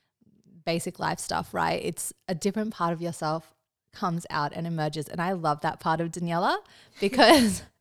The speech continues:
<laughs> she literally only comes out during holiday time. And I was so relaxed, that relaxed that my period came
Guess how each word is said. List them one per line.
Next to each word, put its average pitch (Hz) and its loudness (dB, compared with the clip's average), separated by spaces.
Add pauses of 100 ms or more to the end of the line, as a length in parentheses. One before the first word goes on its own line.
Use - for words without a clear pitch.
<laughs> - -8
she 269 4
literally 247 4
only 196 0
comes 190 -2
out 165 4
during 185 0
holiday 170 -2
time. 170 -4
And 170 -2
I 175 0
was 185 -2
so - -2
relaxed, 180 0
that 214 6
relaxed 190 2
that 165 0
my 175 -2
period 160 -6
came 170 -6